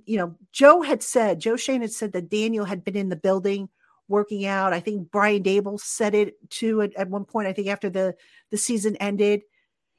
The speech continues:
If Daniel was really not intent on re-signing with this team, or if he was really digging his heels in, would he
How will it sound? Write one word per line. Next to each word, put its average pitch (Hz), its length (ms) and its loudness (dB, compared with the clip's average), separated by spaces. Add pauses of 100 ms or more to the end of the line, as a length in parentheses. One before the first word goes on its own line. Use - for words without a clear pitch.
(140)
If - 200 -2
Daniel 415 480 2
was 240 280 -4
really 269 580 -2
not 220 360 0
intent 247 440 -6
on 208 160 -6
re-signing 208 600 -4
with 208 100 -4
this 214 220 -6
team, 226 280 -4
or 175 100 -6
if 151 100 -12
he 226 120 -8
was 247 160 -6
really 220 300 -2 (300)
digging 220 260 4
his 220 220 0
heels 202 280 -2
in, 220 220 -2 (440)
would 214 120 0
he 466 180 4